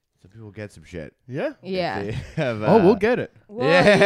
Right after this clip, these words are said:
Speaker 3: yeah, exactly.
Speaker 2: That's the
Speaker 3: Well,
Speaker 2: same
Speaker 3: uh,
Speaker 2: thing as, like, that's, it's the same, like, they're being a bad boss, right? And I
Speaker 3: Yeah.
Speaker 2: feel
Speaker 1: Yeah,
Speaker 2: like
Speaker 1: yeah,
Speaker 2: I've
Speaker 1: yeah,
Speaker 2: seen
Speaker 1: yeah.
Speaker 2: it time and time again where if, like, this guy is just riding the workers so fucking hard
Speaker 3: Mm-hmm.
Speaker 2: and, you know what I mean, just a dick to work for and, and the whole thing. And, like, I mean, if you start taking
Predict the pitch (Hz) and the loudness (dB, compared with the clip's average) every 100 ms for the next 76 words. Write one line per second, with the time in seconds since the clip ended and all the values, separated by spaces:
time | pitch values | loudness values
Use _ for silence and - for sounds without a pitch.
0 | 190 196 175 143 175 185 185 165 175 190 | 4 2 0 -2 -4 -8 -10 -6 -6 -6
1 | 240 254 226 202 220 208 185 175 160 165 | -4 -4 -4 -4 -4 -6 -8 -8 -10 -12
2 | 165 151 156 160 151 - 170 156 151 143 | -12 -14 -14 -12 -12 -10 -12 -10 -10 -8
3 | 175 143 123 110 95 85 - - 87 101 | -10 -6 -8 -8 -10 -14 -16 -18 -12 -10
4 | 123 117 104 139 143 139 127 120 117 147 | -10 -10 -12 -10 -10 -8 -8 -10 -12 -12
5 | 139 - - 120 120 127 117 107 101 101 | -14 -10 -10 -10 -14 -14 -14 -14 -16 -16
6 | 104 92 - 101 92 95 117 110 110 _ | -16 -18 -18 -20 -20 -16 -10 -10 -12 _
7 | _ _ _ - 123 123 120 113 110 123 | _ _ _ -14 -10 -10 -10 -8 -8 -8
8 | 123 117 110 113 120 110 107 117 113 123 | -10 -10 -10 -10 -12 -16 -14 -12 -10 -10
9 | 120 123 110 104 101 101 92 95 90 90 | -12 -14 -16 -14 -14 -14 -14 -16 -18 -16
10 | 104 104 101 101 104 98 101 101 90 _ | -14 -12 -12 -14 -16 -16 -18 -20 -20 _
11 | _ 139 143 - 123 113 110 - 113 110 | _ -14 -12 -14 -12 -10 -12 -14 -14 -12
12 | 107 101 - _ _ 117 127 131 135 123 | -12 -14 -20 _ _ -14 -10 -10 -10 -10
13 | 123 113 104 107 107 113 110 107 131 135 | -10 -10 -10 -10 -10 -10 -10 -10 -10 -10
14 | 156 143 131 135 123 123 110 | -8 -6 -4 -6 -8 -12 -14